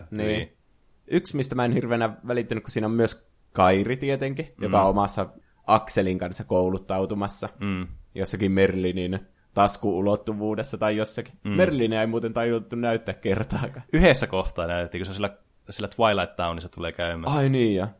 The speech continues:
Speaker 1: okei. Mutta mä jotenkin toivoin, että tutoriaali olisi enemmän, niinku, että Kairilla voisi pelata.
Speaker 2: Mm, tuossa muuten oli menetetty mahdollisuus.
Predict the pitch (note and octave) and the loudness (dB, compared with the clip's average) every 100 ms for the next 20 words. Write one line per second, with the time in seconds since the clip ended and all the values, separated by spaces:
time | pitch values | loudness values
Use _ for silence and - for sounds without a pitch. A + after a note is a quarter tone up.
0 | _ G#2 - G2+ G#2 - _ _ _ B2 | _ -12 -6 -4 -4 -8 _ _ _ 2
1 | B2+ A#2+ - - _ _ _ _ - D#3+ | 4 4 2 -12 _ _ _ _ -2 2
2 | D#3 D#3 E3+ G3 D3 C#3 B2 A#2+ A#2+ B2+ | 2 2 2 2 2 2 2 0 -2 -6
3 | - C#3 C#3 B2+ A2+ G2 F#2+ G2 G2 C#2+ | -6 -4 2 4 4 4 2 2 0 0
4 | A2 G#2 F#2+ F#2+ G2+ - - A2+ A2 G2+ | 0 0 0 -2 -6 -6 2 4 4 4
5 | F2+ E2+ E2+ D#2+ F2+ - E2 F2 F2+ F#2 | 0 -4 -6 -6 -8 -8 -8 -6 -6 -6
6 | G#2+ _ _ _ F#3+ G#3 B3+ G2+ E2+ C#3 | -12 _ _ _ -12 -8 -6 -6 -6 -4
7 | C#3 A2+ G#2 G#2+ A2 A2+ A2+ F#2+ F#2 F#2 | 0 0 0 0 0 2 2 0 -2 -2
8 | F#2+ F2+ E2 E2+ | -2 -2 -4 -10